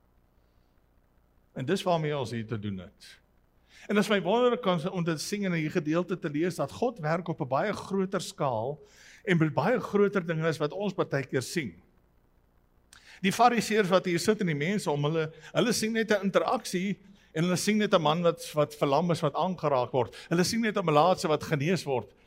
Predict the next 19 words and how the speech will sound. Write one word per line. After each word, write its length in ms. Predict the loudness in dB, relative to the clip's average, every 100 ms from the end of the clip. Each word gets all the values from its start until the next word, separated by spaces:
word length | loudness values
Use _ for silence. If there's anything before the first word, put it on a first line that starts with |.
| _ _ _ _
en 140 | -6 -4
hulle 180 | -4
verstaan 520 | -4 -8 -6 0 0 0
nie 120 | 0
waarmee 600 | 0 0 0 -2 -4 -8 _ _
God 300 | -8 -6 -6 -4
besig 480 | -4 -4 -6 -10 -12
is 220 | -14 -16 -20
nie. 120 | -20 _ _ _ _ _ _ _ _ _ _ _ _ _ _ _ _ _ _ _ _
Dit 160 | -6 -4
is 60 | -2
belangrik 360 | 0 0 -2
vir 100 | -4
ons 280 | -4 -2 -2
as 160 | -6 -6
kinders 320 | -4 -2 -4
van 140 | -6 -4
die 100 | -4
Here 300 | -6 -10